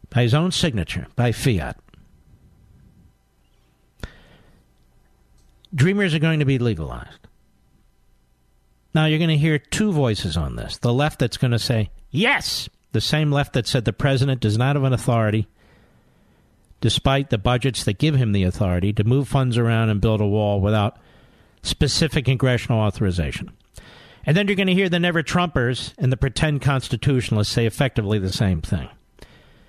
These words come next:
No, giving people legalized status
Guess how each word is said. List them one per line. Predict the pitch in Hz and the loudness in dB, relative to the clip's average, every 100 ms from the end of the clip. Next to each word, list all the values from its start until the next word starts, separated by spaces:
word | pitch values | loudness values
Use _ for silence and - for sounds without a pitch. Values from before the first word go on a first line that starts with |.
| - - | -20 0
No, | 151 160 147 143 127 | 2 2 2 -2 -4
giving | 120 170 233 233 | -2 0 0 -2
people | - 185 165 151 147 127 _ _ _ _ _ _ _ _ _ | 0 0 0 0 0 -2 _ _ _ _ _ _ _ _ _
legalized | - 127 190 202 185 156 147 143 | 0 2 2 0 0 0 0 -2
status | - 101 78 82 - - | -2 -2 -2 -8 -12 -18